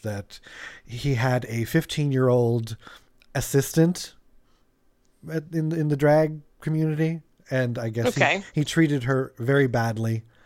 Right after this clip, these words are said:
Speaker 1: and, um, psychologically, like, abused her and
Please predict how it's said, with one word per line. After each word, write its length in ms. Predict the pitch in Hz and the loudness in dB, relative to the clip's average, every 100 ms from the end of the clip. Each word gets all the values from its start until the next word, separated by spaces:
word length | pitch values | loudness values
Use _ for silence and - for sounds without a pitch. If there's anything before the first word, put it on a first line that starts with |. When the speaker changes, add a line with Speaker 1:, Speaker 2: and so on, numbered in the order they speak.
| - - _ | -20 -20 _
Speaker 1:
and, 540 | 117 107 101 107 101 - | -8 -6 -6 -8 -10 -12
um, 380 | 107 101 98 101 | -14 -14 -14 -18
psychologically, 960 | 113 147 131 123 113 113 117 - 113 110 | -2 0 0 0 -2 -2 -6 -4 -4 -2
like, 300 | 107 98 98 _ _ 156 180 - | -4 -8 -10 _ _ -20 -14 -8
abused 480 | 117 110 117 104 - | -6 -4 -4 -4 -4
her 300 | 113 107 104 - - | -2 -2 -6 -14 -20
and 340 | 107 107 98 | -16 -14 -16